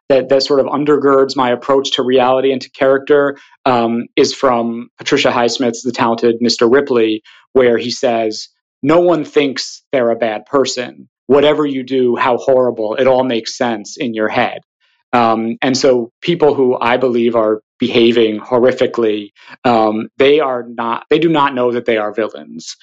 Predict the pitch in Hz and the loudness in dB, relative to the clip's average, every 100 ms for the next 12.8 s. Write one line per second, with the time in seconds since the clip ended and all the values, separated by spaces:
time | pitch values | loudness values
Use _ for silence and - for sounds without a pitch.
0 | _ 139 139 151 143 127 123 117 110 113 | _ 0 2 0 -2 0 0 0 0 -2
1 | 104 104 104 101 - 76 58 - - _ | -2 -2 -8 -10 -8 -6 -4 -6 -6 _
2 | _ _ 120 110 110 107 117 180 165 156 | _ _ 0 2 0 -4 -2 0 2 2
3 | 143 - 127 117 - 120 113 110 _ _ | 0 -2 -2 0 -2 -2 -4 -8 _ _
4 | _ _ _ - 120 113 104 104 127 110 | _ _ _ 0 0 4 2 2 0 -2
5 | - 113 104 62 64 - - - - 123 | -2 -2 -2 -4 -8 -14 -20 -12 -2 0
6 | 113 117 127 123 135 139 139 131 131 - | 2 0 0 2 2 2 0 0 -6 -12
7 | _ _ 151 143 135 131 131 131 120 120 | _ _ -2 2 4 4 2 0 -2 -2
8 | 120 120 117 - - - _ _ _ _ | 0 0 -2 -8 -14 -14 _ _ _ _
9 | _ - 131 120 117 123 117 110 107 113 | _ -2 0 0 0 -2 0 0 2 2
10 | 113 113 110 113 - _ 117 113 151 139 | 2 2 0 -4 -12 _ 2 4 4 2
11 | 123 113 107 - _ _ 123 139 131 120 | 0 -2 -8 -14 _ _ -2 0 -2 -6
12 | 113 113 113 110 113 107 110 - | -4 -4 -2 -2 -2 0 -2 -2